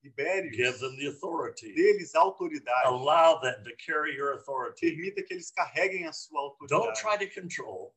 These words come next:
Speaker 1: Não tente controlar.
Speaker 2: That is the nature of the devil.
Speaker 1: Essa é a natureza do ma-,
Speaker 2: The
Speaker 1: do
Speaker 2: nature of
Speaker 1: indivíduo.
Speaker 2: Jesus is to release.
Speaker 1: A natureza de Jesus é
Speaker 2: They will
Speaker 1: liberar.
Speaker 2: make mistakes.
Speaker 1: Eles farão,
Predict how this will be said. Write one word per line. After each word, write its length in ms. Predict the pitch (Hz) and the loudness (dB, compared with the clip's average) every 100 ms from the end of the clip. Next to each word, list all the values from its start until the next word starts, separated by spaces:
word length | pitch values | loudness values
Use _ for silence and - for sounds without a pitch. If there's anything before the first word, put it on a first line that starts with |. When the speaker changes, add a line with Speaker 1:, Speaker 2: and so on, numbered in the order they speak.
| 151 | -16
Speaker 1:
Não 140 | 185 - | -14 -10
tente 300 | 190 - - | -10 -12 -16
controlar. 480 | - 170 180 156 139 | -12 -12 -12 -10 2
Speaker 2:
That 220 | 143 160 | 4 4
is 100 | - | 2
the 100 | 156 | -2
nature 320 | 151 147 147 127 | -6 -6 -8 -8
of 80 | |
the 120 | 110 - | -10 -8
devil. 340 | 117 78 - _ 127 | -8 -8 -16 _ -12
Speaker 1:
Essa 280 | 165 - | -10 -8
é 20 | 170 | -6
a 40 | |
natureza 540 | 165 - 143 170 151 - | -8 -8 -6 -6 -6 -16
do 80 | - | -18
ma-, 140 | - | -12
Speaker 2:
The 80 | 131 | -6
Speaker 1:
do 20 | |
Speaker 2:
nature 380 | 135 147 160 - | -4 -2 -2 -4
of 60 | |
Speaker 1:
indivíduo. 40 | - | -2
Speaker 2:
Jesus 500 | 147 151 131 127 120 | -2 -2 -2 -8 -8
is 140 | 110 | -8
to 160 | - 123 | -8 -8
release. 480 | 117 107 95 - - | -6 -8 -8 -8 -6
Speaker 1:
A 60 | 127 | -6
natureza 400 | 160 165 165 165 | -6 -2 -2 -2
de 80 | 147 | -8
Jesus 400 | 160 135 170 - 127 | -12 -12 -14 -14 -12
é 100 | 139 | -10
Speaker 2:
They 120 | 151 | -4
will 120 | 127 | 0
Speaker 1:
liberar. 240 | 123 113 104 | 2 2 0
Speaker 2:
make 220 | 151 - | -4 -6
mistakes. 680 | 175 - 131 - - - - | -6 -6 -6 -8 -10 -12 -12
Speaker 1:
Eles 180 | 123 - | -12 -4
farão, 380 | 147 156 185 | -2 -2 -10